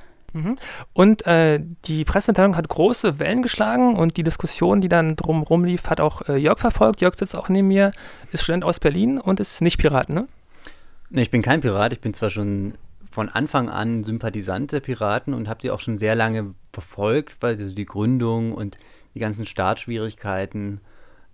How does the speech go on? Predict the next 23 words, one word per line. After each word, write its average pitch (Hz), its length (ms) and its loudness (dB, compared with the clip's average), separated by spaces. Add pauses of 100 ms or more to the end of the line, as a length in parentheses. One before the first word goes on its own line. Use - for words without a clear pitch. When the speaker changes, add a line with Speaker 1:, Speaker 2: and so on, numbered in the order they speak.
(120)
Speaker 2:
ähm, 104 640 -4 (300)
auch - 240 -4 (260)
Netzpolitik 120 580 -6
ist 110 120 -12
allgemein 101 420 -4
was, 110 180 -6
was 98 120 -14
mich 101 120 -10
sehr 98 120 -10
interessiert, 98 480 -10
Politik 101 360 -10
auch 92 120 -12
sonst. 95 600 -6 (440)
Ja, 101 260 -8
ist - 200 -18
für 117 100 -10
mich 107 220 -8
immer 123 180 -6
schon 107 360 -8
eine 101 160 -10
relevante 104 540 -6
Geschichte 123 380 -14
gewesen. 107 460 -8